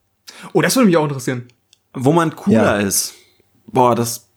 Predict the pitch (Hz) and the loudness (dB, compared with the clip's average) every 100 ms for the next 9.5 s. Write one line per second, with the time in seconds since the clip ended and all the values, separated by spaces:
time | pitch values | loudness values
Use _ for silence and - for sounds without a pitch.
0 | _ 139 - - 135 147 135 - 139 135 | _ -2 -2 -4 -4 -2 -2 -2 -4 -2
1 | - 120 117 131 107 113 110 117 - - | -4 0 2 2 0 0 0 0 -4 -20
2 | - _ - 135 131 143 - 135 131 151 | -20 _ -2 0 2 -2 0 -2 0 0
3 | 123 117 120 107 117 123 113 104 117 - | 0 2 0 0 -2 0 2 0 -2 -2
4 | 104 92 98 - 104 95 104 101 113 127 | -4 -2 -6 -2 -2 -2 0 2 4 2
5 | 196 - - _ _ _ _ _ _ - | 0 -4 -12 _ _ _ _ _ _ -4
6 | 117 113 110 104 113 104 - 120 110 101 | 0 2 0 2 0 0 -2 0 0 0
7 | 107 139 139 82 117 113 113 113 127 110 | 0 0 0 0 0 0 0 -2 -2 0
8 | 110 117 - 120 - - 117 120 110 - | 0 0 -2 -4 -4 -4 0 2 0 -2
9 | - 123 104 127 - | 0 2 2 2 -4